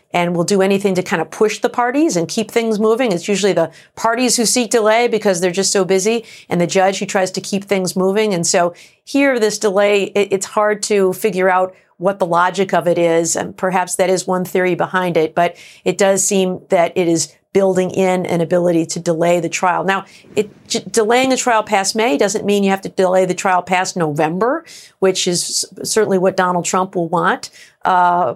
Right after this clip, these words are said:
it could be a trial in the summer or the fall, but, uh, hard to see how that trial takes place in May without addressing these sepa issues until March.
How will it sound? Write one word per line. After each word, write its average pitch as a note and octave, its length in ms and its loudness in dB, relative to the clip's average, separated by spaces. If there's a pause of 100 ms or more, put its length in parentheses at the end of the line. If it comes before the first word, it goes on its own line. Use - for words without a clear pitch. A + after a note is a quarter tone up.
it F#3 140 -2
could F#3+ 160 -2
be F#3+ 100 0
a F3+ 60 2
trial F3+ 400 0
in F#3 80 -2
the F3+ 80 -2
summer A3 500 0
or E3 220 -2
the D#3 80 -4
fall, G3 580 0 (320)
but, F#3 300 0
uh, E3+ 260 0
hard A3 260 -2
to F#3 60 -6
see F#3+ 200 0
how F3+ 120 0
that F3 180 0
trial F3 220 -2
takes F3 260 -4
place F3 280 -2
in E3+ 160 -4
May E3+ 420 0 (240)
without F3 420 0
addressing E3+ 460 0
these D3+ 240 -2
sepa F#3 300 0
issues D#3 500 0
until D3+ 300 -6
March. - 480 -8